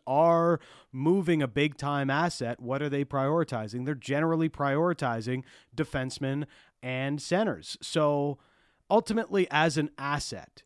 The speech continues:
you have to grade the defenseman or the centerman a little bit higher than the wing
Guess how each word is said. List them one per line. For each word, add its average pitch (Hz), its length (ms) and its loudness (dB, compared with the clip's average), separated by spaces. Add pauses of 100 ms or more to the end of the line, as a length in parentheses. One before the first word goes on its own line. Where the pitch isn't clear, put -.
(120)
you 170 200 -2
have 214 440 4
to 220 80 0
grade 139 800 0 (800)
the 151 100 2
defenseman 165 640 2 (100)
or 165 180 2
the 160 100 -2
centerman 156 480 0
a 147 80 -2
little 180 360 0
bit 165 180 0
higher 156 380 4
than 139 240 0
the 131 80 0
wing 170 420 2